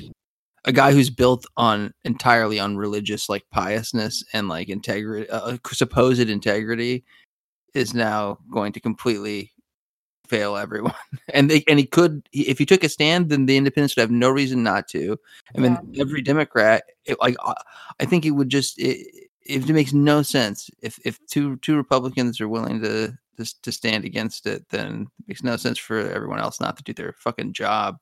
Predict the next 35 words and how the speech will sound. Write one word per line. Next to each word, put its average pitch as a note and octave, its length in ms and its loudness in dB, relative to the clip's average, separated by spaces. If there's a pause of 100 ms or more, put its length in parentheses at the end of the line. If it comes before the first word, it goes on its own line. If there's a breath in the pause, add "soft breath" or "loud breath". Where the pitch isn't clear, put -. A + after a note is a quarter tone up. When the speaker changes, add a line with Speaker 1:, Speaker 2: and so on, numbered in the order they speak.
Speaker 1:
But, - 240 -8 (240 loud breath)
and, C3 200 2 (120)
and, C3+ 260 0
and B2+ 140 0
they B2+ 80 2
wouldn't C3+ 260 0
be C#3 60 4
able C3 120 4
to C3+ 60 2
vote D3+ 340 2
'cause A#2 100 -12
they A2+ 80 -2
had, A2 180 -4 (160)
they, A#2 300 -2
that A2+ 180 -4
would A2+ 120 -2
be A#2 80 -4
exactly B2+ 500 -2
fifty. G#2+ 460 -4
It'd G#2 80 -12
be G#3 180 -14 (160)
exactly D#3 880 -4
the A#2+ 120 -8
right B2+ 220 0
amount B2+ 420 0 (540 loud breath)
to C#3 80 0
make B2+ 300 2
it A2+ 240 -4
to C3 100 -6
where A2+ 220 -2
they A#2 360 -4
could C3 280 2
not A2+ 180 0
have, A2+ 380 -2 (720)
uh, - 240 -4